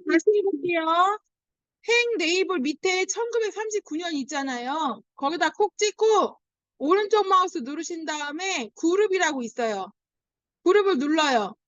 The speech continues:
그럼 시작이 천구백삼십 년도래요. 책에 보니까. 천구백삼십이고 끝은 이천 년도. 그 다음에 단위는 십.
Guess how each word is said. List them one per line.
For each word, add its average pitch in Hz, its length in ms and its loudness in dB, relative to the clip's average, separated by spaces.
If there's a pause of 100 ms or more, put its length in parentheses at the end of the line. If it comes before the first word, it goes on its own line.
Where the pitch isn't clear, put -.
(260)
그럼 311 200 0
시작이 427 600 -2
천구백삼십 466 840 -6
년도래요. 262 460 -6
책에 330 260 -8
보니까. 220 680 -6 (640)
천구백삼십이고 403 1120 0
끝은 381 580 -2 (840)
이천 330 440 0
년도. 190 440 -4 (1160)
그 285 120 0
다음에 339 320 0
단위는 294 540 -4
십. 370 280 -4